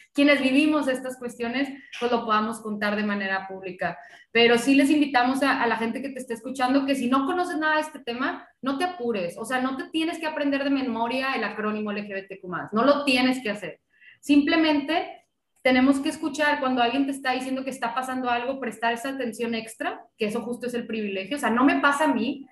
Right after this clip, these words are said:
mi realidad está bruta, pero eso no quiere decir que las otras estén así. Por ejemplo, te contaba que casos que hemos atendido, pues, de, de que despidan a gente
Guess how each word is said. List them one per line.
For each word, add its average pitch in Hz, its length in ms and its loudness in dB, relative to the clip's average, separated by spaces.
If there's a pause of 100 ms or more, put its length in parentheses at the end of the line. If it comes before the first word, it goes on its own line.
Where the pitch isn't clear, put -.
(160)
mi 269 120 2
realidad 240 440 4
está 392 180 -4
bruta, - 500 -4 (460)
pero 214 140 0
eso 240 120 2
no 277 140 2
quiere 269 160 4
decir 262 260 0
que 262 80 -2
las 233 300 0
otras 226 380 -4
estén 208 260 -8
así. 214 480 -6 (240)
Por 233 140 2
ejemplo, 233 400 0
te 247 100 -2
contaba 220 480 0
que - 260 -6
casos 233 280 0
que 262 100 0
hemos 254 200 0
atendido, 254 640 -2
pues, 233 240 -2
de, 220 400 -2
de 208 180 -4
que 208 460 -2
despidan 285 560 2
a - 80 -6
gente 262 580 -6